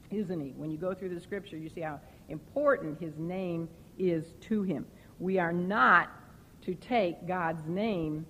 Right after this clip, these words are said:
in vain. And of course, most of you don't do that, but it can be used flippantly. And we have to be aware of that and alert to that, 'cause it's so easy for us to,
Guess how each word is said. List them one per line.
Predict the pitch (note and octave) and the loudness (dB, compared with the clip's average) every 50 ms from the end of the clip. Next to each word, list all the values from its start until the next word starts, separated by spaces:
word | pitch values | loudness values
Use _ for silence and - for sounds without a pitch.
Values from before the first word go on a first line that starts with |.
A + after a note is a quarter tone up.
| - - - | -14 -10 -6
in | F3 E3+ E3 E3 D#3+ | -4 -2 -2 -2 -2
vain. | F3+ G#3 A3 A#3+ A#3 G#3 D3 - - - - - - - - - - - - - - - - - - - - - - | 0 0 2 2 2 2 0 -2 -4 -10 -16 -20 -20 -20 -20 -20 -20 -20 -20 -20 -20 -20 -20 -20 -20 -20 -20 -14 -10
And | D#3 D3 | -8 -8
of | D3 D3+ - | -8 -8 -6
course, | - F#3+ F3 E3 - | -4 -4 -4 -4 -4
most | E3+ E3 E3 E3+ E3+ E3+ - | -4 -4 -4 -4 -4 -6 -10
of | D#3+ D3+ | -10 -8
you | D#3+ E3 | -8 -8
don't | D3+ D3+ E3 D#3 D3+ D3+ D#3 D3+ | -4 -4 -4 -4 -4 -6 -8 -6
do | F3 A#3 D4 F4 E4+ | -2 0 0 2 2
that, | B3 F3 D#3 D3 C#3 D3 - - - - D#3 - | 2 2 0 0 -2 -6 -8 -8 -10 -16 -4 -2
but | F3+ E3+ E3+ E3+ - - - - - - - - - - - | 2 2 2 0 -2 -10 -16 -16 -18 -18 -20 -20 -20 -16 -8
it | D3+ G3 G#3+ - - | -6 -6 -6 -8 -8
can | - C#4 C4 C4+ B3 | -6 -4 -2 -2 -2
be | A3+ B3+ | -2 -2
used | A#3+ A#3 A#3+ C4 D4+ D4+ C4+ A#3+ A#3 A3+ - - - | -2 -2 -2 -2 -2 -2 -2 -4 -4 -6 -10 -14 -8
flippantly. | - C#4 C#4+ - - - - D#3 C#3+ - - - - - - - | -6 -6 -6 -6 -8 -8 -8 -10 -10 -10 -10 -14 -20 -20 -12 -10
And | E3 D#3+ E3+ | -8 -6 -4
we | F#3 G3 G#3 | -4 -4 -2
have | G#3 G3 G3+ - | -4 -4 -6 -6
to | - G3 | -8 -8
be | F3 F#3 F#3+ F#3+ F#3+ F3+ - | -6 -6 -6 -6 -6 -6 -6
aware | E3+ E3+ F3 G3 G#3+ B3 B3 A#3+ A3 | -6 -6 -6 -6 -4 -4 -4 -4 -4
of | - E3 D#3+ D#3+ | -6 -8 -6 -6
that | E3 D#3 D3+ D3 D3 - | -6 -4 -4 -6 -6 -8
and | E3 E3 D#3+ C3+ - - | -8 -10 -10 -10 -10 -10
alert | E3+ E3 F3+ G3+ A#3+ C#4+ C#4 - - | -8 -8 -6 -6 -6 -6 -8 -10 -10
to | - F#3 | -10 -6
that, | E3 D#3 D3 C#3 B2 - - - - - - - - - | -4 -4 -4 -4 -8 -10 -16 -20 -20 -20 -20 -20 -12 -10
'cause | F#3 E3+ E3+ | -8 -8 -8
it's | E3+ E3 - | -10 -8 -6
so | - F#3+ F#3 G3 | -4 -4 -2 -2
easy | A3+ B3+ C4+ B3+ - F#3+ F3+ F#3+ F#3 - - - - - - | -2 -2 -4 -4 -4 -4 -6 -6 -6 -10 -16 -20 -20 -8 -4
for | F3+ F3 F3+ | -2 2 4
us | F3 F3 F3 - - - - - - - - - - - - - - - | 4 4 2 0 -8 -20 -20 -20 -20 -20 -20 -20 -20 -20 -20 -20 -18 -14
to, | - | -14